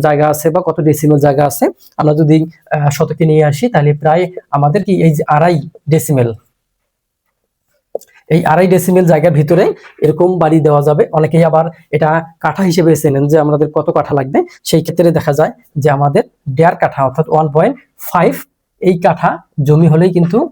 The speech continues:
এই বাড়িটি করা সম্ভব হবে। আমরা কস্টিংটা দেখব, অর্থাৎ এটি একতলা ফাউন্ডেশন দিয়ে একতলা কমপ্লিট করা পর্যন্ত কত টাকা খরচ হতে পারে। এই খরচগুলো হয়, আহ,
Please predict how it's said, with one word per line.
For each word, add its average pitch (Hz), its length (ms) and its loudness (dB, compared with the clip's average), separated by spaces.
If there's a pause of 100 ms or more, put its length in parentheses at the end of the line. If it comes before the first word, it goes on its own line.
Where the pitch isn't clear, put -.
(240)
এই 156 180 2
বাড়িটি 151 360 -2 (200)
করা 160 180 2 (140)
সম্ভব 247 360 2 (100)
হবে। 170 180 2 (340)
আমরা 170 280 0 (680)
কস্টিংটা 208 520 0
দেখব, 147 260 0 (260)
অর্থাৎ 165 200 -2
এটি 170 160 2
একতলা - 400 0
ফাউন্ডেশন 190 400 0
দিয়ে 190 180 2 (280)
একতলা 214 380 0
কমপ্লিট 208 420 0
করা 185 200 2
পর্যন্ত 151 360 0 (300)
কত 175 220 -4
টাকা 202 120 0
খরচ 202 280 0
হতে 160 160 0
পারে। 135 180 0
এই 214 180 2 (100)
খরচগুলো 226 400 2
হয়, 202 200 2 (320)
আহ, 165 200 0